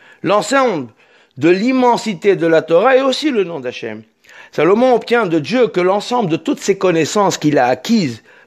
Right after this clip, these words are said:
par l'effort et la persévérance se fondent, se lient les unes aux autres pour former une immense trame harmonieuse où tout est lié. Que chaque petite halakha soit la globalité du savoir.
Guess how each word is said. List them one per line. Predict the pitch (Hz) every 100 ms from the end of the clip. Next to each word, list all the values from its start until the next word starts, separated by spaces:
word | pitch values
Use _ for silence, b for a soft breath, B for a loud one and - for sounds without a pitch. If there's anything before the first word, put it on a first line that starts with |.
| -
par | 131
l'effort | 147 165 - 220 185 131 -
et | 139
la | 143
persévérance | 123 202 - - 156 156 208 226
se | - 180
fondent, | - 208 156 110 b b b b
se | - -
lient | 269 277 302 269
les | 226 220 175
unes | 202
aux | 175 131
autres | 156 127 - _
pour | - 165
former | 202 202 220
une | - 180 196
immense | 226 214 180 139
trame | - 180 160
harmonieuse | 139 131 147 202 220 175
où | 165
tout | - 170 -
est | 147
lié. | 131 123 107 - B B B B B
Que | -
chaque | - 277 277
petite | 240 240 214
halakha | 202 190 175 226
soit | 233 208
la | 190
globalité | 160 202 214 180 175 151 190
du |
savoir. | 170 165 139 143 113 104